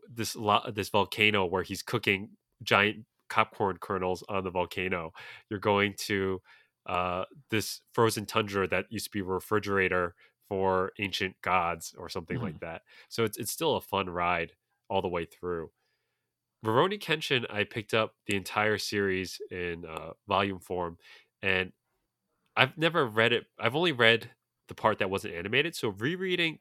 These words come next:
Speaker 1: the first part of the series was, like, fascinating for me. Parts of it made me love it again, and parts of it made me like, "Ooh, this does not hold up as well as I remember."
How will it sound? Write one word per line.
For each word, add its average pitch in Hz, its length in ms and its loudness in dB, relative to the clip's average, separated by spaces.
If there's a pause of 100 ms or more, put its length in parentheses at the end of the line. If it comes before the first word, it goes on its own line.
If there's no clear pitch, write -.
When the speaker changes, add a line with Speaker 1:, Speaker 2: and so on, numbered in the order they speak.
Speaker 1:
the 117 80 -4
first - 520 0 (300)
part 113 240 2
of 104 60 -4
the 98 80 -4
series 117 600 -4 (100)
was, 101 180 -10
like, - 160 -12 (240)
fascinating 90 680 -4
for 87 120 -12
me. 85 200 -16 (1040)
Parts 139 340 6
of 139 140 2
it 143 220 6 (320)
made 110 200 8
me 101 100 0
love 101 220 4
it 107 60 0
again, 110 360 6
and 101 160 -12
parts 107 300 2
of - 80 -12
it 120 120 -2
made 98 200 0
me 98 140 -2
like, 87 260 -6 (360)
"Ooh, 110 340 0
this - 200 0
does 98 220 -8
not 98 220 0
hold 95 260 -4
up 90 240 -2
as 104 200 -6
well 92 240 2
as 87 100 -2
I 90 100 2
remember." 87 680 -4